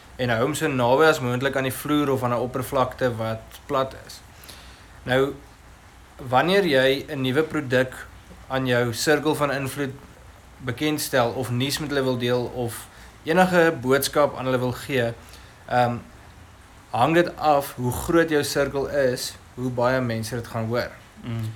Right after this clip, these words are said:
Speaker 1: So as jy jou ratios wil v-, verbeter, moet jou sirkel groter maak. So as jy nou die flits hoër skyn, dan gaan die sirkel groter.
Speaker 2: Mm.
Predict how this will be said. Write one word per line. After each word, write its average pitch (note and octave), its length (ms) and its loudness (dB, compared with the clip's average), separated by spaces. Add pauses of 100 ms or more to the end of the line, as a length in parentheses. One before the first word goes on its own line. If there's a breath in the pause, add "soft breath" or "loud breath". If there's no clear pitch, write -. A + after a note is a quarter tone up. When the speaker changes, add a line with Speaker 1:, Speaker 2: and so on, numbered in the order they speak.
(140)
Speaker 1:
So - 140 0
as D3 140 4
jy C3 180 4
jou F3+ 340 6 (200)
ratios D#3+ 1000 2 (440)
wil B2 280 0
v-, A#2+ 140 -12 (360)
verbeter, A#2+ 840 -2 (300 loud breath)
moet B2 180 -6
jou C3 140 2
sirkel B2+ 380 0
groter D3 380 0
maak. G#2+ 220 -4
So C3+ 120 0
as B2+ 120 2
jy C#3 80 -2
nou C3+ 100 2
die C3+ 100 2
flits E3+ 340 2
hoër C#3 360 6
skyn, A#2+ 420 -2 (260 loud breath)
dan B2 120 -6
gaan C3+ 120 -2
die C3 80 0
sirkel C3 360 0
groter. C3 500 -4 (260)
Speaker 2:
Mm. A#2+ 280 -8